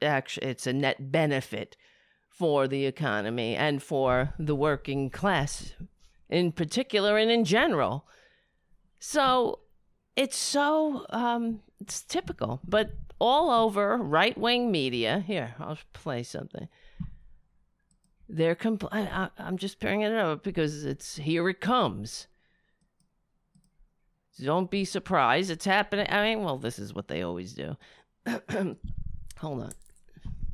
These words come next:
I'm choking now, too. Great. Where is it? Where is it? Here. Fu-, uh, uh, they, they real-, it's going on.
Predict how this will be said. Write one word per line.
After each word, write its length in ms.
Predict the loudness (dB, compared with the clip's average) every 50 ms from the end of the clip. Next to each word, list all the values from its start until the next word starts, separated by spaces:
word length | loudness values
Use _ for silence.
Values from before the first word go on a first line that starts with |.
| -4 -4
I'm 100 | -6 -8
choking 460 | -6 -6 -6 -6 -6 -8 -8 -8 -8
now, 160 | -8 -8 -10 -14 -18
too. 140 | -18 -20 -18 -18 -20 -20 _ _
Great. 400 | -14 -14 -12 -12 -12 -14 -16 -18 -20 -20 -20 -20 -20 _ _ -20 -20 -20 _ _ _ _ _ _ _ _ _ _ _ _ _ -20 _ _ _ _ -20 -20 -20 -20 _ _ _ _ _ _ _ _ _ -18
Where 360 | -12 -8 -6 -6 -6 -4 -6
is 160 | -6 -8 -8 -10
it? 80 | -10 -8
Where 200 | -8 -8 -8 -8
is 220 | -8 -10 -10 -10
it? 140 | -12 -10 -6
Here. 220 | -4 -2 -2 -2 -4
Fu-, 220 | -6 -6 -6 -6
uh, 180 | -2 -2 -4 -4 -2 -2
uh, 120 | -2 0
they, 280 | 2 2 2 2 0 2
they 200 | 2 2 2 2
real-, 340 | 0 0 0 0 0 0 0
it's 200 | -2 -4 -4 -2
going 360 | -2 0 2 2 2 2 2
on. 400 | 2 4 4 4 2 0 -2